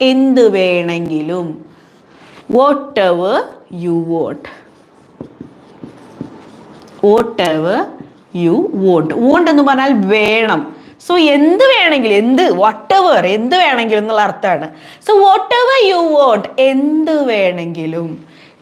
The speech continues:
ചെയ്തോ എന്നതിനോ do. So do ആദ്യം കൊടുക്കുക. So do whatever you want, എന്ത് വേണേലും ചെയ്തോ. ക്ലിയർ ആണോ? എന്ത് വേണേലും ചെയ്തോ. ഇനി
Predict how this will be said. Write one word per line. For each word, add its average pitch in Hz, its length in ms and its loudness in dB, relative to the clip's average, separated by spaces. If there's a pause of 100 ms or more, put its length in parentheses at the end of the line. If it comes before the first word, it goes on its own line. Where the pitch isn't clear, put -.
ചെയ്തോ 202 1120 0
എന്നതിനോ 254 760 0 (320)
do. 190 100 4
So 202 500 -2
do 370 200 4
ആദ്യം 190 360 0
കൊടുക്കുക. 185 560 -2 (380)
So 180 80 -2
do 175 240 0 (560)
whatever 190 640 2 (120)
you 190 100 0
want, 165 420 -4 (100)
എന്ത് 196 340 -2
വേണേലും 185 1000 0
ചെയ്തോ. 165 400 -2 (1080)
ക്ലിയർ 262 260 4
ആണോ? 254 480 -2 (1300)
എന്ത് 240 320 4
വേണേലും 196 800 2
ചെയ്തോ. 196 380 0 (720)
ഇനി 208 340 2